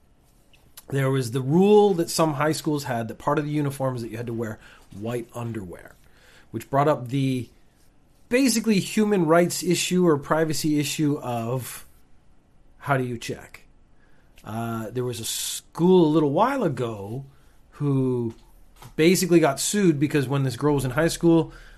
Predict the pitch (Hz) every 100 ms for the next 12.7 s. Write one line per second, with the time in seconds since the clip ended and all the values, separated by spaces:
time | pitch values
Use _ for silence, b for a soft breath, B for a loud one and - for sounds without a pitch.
0 | B - 110 110 143 135 135 123 135 131
1 | 127 117 110 104 139 143 135 - b b
2 | _ - 120 131 120 113 139 143 143 143
3 | 139 B B B - 123 127 120 156 143
4 | - 135 117 127 143 143 131 135 127 123
5 | 110 - - 127 - 185 - 165 147 131
6 | 156 160 147 156 143 143 165 185 170 -
7 | 143 135 113 - - 131 127 123 117 -
8 | _ - _ - 123 147 131 127 117 139
9 | 120 123 110 123 113 135 - 123 104 202
10 | 208 131 - b b b b b - 139
11 | 135 160 143 - 160 135 107 110 107 123
12 | 214 269 180 135 123 123 120